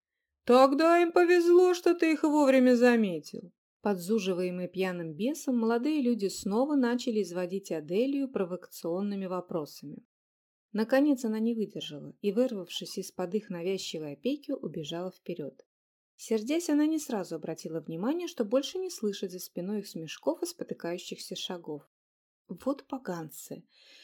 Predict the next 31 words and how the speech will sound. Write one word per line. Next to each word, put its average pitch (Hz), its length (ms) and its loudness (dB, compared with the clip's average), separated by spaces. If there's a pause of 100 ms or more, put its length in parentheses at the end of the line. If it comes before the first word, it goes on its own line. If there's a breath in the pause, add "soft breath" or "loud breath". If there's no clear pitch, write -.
(160 soft breath)
Что - 420 -2
на 285 340 4
этот 269 260 -2
раз 208 240 -2
с - 60 -8
ними 208 240 0
приключилось?" 226 1040 -4 (240)
Расстроилась 175 800 -8
она 247 260 -4
и 302 40 -2
бросилась 202 580 -6
назад. 170 520 -10 (720)
Первое, 262 380 2
что 208 200 -2
пришло 202 440 0
ей 185 160 0
на 170 200 -6
ум, 294 280 2
что - 240 0
уличная 302 480 4
банда 262 300 2
собрала 214 440 0
подкрепление 240 760 -2
и - 20 4
напала 240 420 0
на 277 120 4
ее 226 280 2
не 240 120 4
совсем 226 440 -2
трезвых 208 480 -2
спутников. - 720 -8